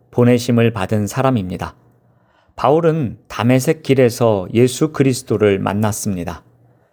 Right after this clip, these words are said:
그 만남은 그의 인생을 완전히 바꾸었습니다. 그는 스스로 선택한 사역자가 아니라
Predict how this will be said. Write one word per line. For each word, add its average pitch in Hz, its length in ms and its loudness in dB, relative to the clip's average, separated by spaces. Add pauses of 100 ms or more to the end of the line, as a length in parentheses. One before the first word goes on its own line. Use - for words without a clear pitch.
(140)
그 - 100 -2
만남은 107 640 0 (420)
그의 135 320 4
인생을 123 680 -2
완전히 107 540 -2
바꾸었습니다. 95 880 -4 (760)
그는 139 260 2
스스로 143 520 0
선택한 131 1000 -4
사역자가 113 960 -2
아니라 104 540 -2